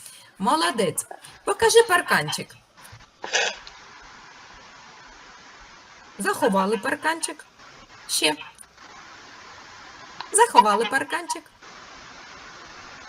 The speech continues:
Ще. Заховали.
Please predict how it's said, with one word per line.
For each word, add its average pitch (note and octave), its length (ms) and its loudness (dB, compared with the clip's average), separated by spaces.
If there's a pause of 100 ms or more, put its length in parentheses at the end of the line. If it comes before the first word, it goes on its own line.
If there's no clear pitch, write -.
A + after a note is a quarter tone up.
(300)
Ще. C#4 280 0 (1400)
Заховали. G3+ 640 4